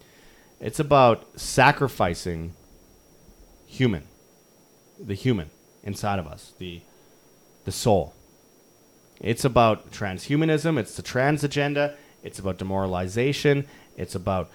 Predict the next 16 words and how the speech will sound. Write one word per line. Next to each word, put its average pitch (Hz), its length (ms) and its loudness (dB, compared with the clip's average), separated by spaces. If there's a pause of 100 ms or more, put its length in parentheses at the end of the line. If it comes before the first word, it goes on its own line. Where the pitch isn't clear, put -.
(320)
um, 92 380 0 (160)
making 110 320 -2
us 98 120 -4
dependent 131 440 -2
and 98 160 -6
weak 143 220 -2
so 104 120 -2
we 101 160 0
aren't 104 240 0
independent, 127 500 -4
which 107 160 -6
is 92 100 -12
the 92 40 -12
basis 95 380 -10
of 87 100 -8
humanity. 139 720 -4